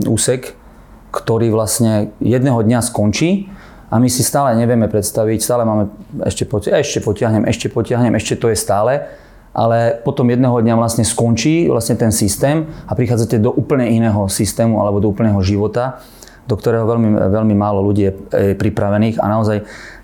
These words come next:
ťažko, alebo veľmi, veľmi, veľmi ťažko sa dá, e, dopredu pripraviť na to,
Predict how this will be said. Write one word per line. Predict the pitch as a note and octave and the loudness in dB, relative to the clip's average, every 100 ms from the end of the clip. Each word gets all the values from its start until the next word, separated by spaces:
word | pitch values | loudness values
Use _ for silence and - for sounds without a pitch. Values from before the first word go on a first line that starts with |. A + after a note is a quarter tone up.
| - - | -20 -4
ťažko, | D3+ E3 - C3 B2 A2 | -2 -2 -4 -2 0 2
alebo | A2 A2 A2 G#2 - | 2 2 0 -2 0
veľmi, | A#2 C3 B2 A2 | 2 4 2 0
veľmi, | - G#2 A2+ A2+ G#2 G2 F#2 G2 G2+ | 0 0 2 2 2 0 0 0 0
veľmi | G#2+ G2+ | 0 0
ťažko | G#2 - G2 | -2 -4 -6
sa | - F#2+ F#2+ | -2 0 0
dá, | F#2+ G2+ G2+ G2 - - - - - - - - | 0 0 0 -2 -6 -18 -20 -20 -20 -20 -20 -8
e, | - G2+ | -2 2
dopredu | F#2 A2+ B2 A2+ G2 | 2 0 0 0 0
pripraviť | G#2+ - G#2+ A2 G2 | -2 -2 0 0 2
na | F#2+ F#2 | 0 0
to, | B2+ D#3 - - | -2 -2 -8 -20